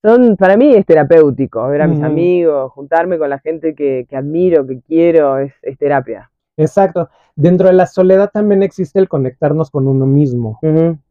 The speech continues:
Speaker 2: Muchas personas a veces piensan que conectar es conectar con los demás
Speaker 1: Ujú.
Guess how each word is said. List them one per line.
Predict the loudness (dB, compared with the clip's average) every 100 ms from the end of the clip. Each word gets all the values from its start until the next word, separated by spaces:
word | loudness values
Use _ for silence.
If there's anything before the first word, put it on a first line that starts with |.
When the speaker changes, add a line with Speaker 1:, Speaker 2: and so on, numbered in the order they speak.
| _ _ -8
Speaker 2:
Muchas | 2 4 4 4 0 -2
personas | -4 0 0 0 0
a | 0
veces | 0 -2
piensan | -2 -2 -2
que | -4 -2
conectar | 0 0 -2 0 2 2 -2
es | -6
conectar | -2 -2 0 -4
con | 0 -2
los | 0
demás | -2 -2 0 -2 _ -6
Speaker 1:
Ujú. | -2 0 0 -2